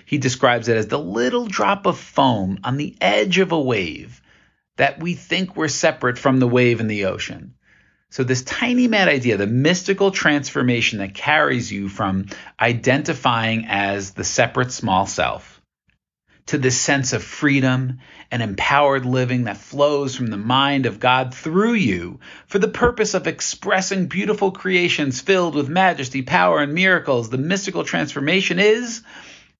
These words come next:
willingness, not effort, not making anything happen, just willingness. The willingness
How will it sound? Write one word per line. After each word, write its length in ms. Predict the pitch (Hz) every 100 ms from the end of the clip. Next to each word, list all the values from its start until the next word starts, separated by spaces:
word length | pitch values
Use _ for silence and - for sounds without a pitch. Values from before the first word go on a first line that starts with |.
| _ _
willingness, 800 | 123 113 98 82 80 - - - _ _ _ _ _ -
not 300 | 98 - - -
effort, 560 | 110 - 117 - - _ _ _ _ _ _ _ -
not 520 | 110 113 123 - -
making 640 | 110 107 110 123 123 131
anything 420 | 117 117 127 139
happen, 600 | 123 92 95 98 - 135 _ _ _ _ -
just 480 | 101 90 - - - _ _
willingness. 840 | 135 147 151 - - - - - - _ _ _ _ - - -
The 100 | 113
willingness 960 | 107 123 165 185 123 92 - - -